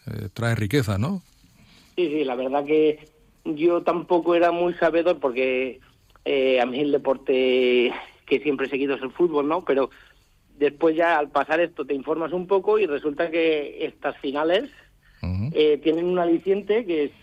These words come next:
Speaker 2: que el que gane la Copa tiene el ascenso asegurado, eh,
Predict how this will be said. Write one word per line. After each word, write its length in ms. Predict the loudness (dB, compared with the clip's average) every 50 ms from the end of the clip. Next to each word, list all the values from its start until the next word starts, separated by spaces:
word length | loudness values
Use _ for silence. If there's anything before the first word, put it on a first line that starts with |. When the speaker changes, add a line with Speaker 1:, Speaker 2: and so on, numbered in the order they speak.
| -20 _
Speaker 2:
que 340 | -4 -2 0 0 0 -2 -2
el 140 | -4 -6 -6
que 140 | -6 -4 -2
gane 240 | -2 -2 -2 -2
la 120 | -2 -2 0
Copa 460 | -2 -2 0 0 -2 -2 -2 -8 -20 _ _ _ _ _ _ _ -20 _ _ _ _ _
tiene 540 | _ 0 0 2 2 0 0 0 -2 -4 -6 -4
el 160 | 0 0 0
ascenso 500 | 0 -2 -2 -4 -2 -2 -2 -2 -2 -4
asegurado, 720 | -2 -2 -4 -2 0 2 2 2 2 0 -4 -4 -8 -16 _ _ -20 _ _ _ _ _ _ _ _ _ _
eh, 380 | -4 -2 0 0 0 0 -2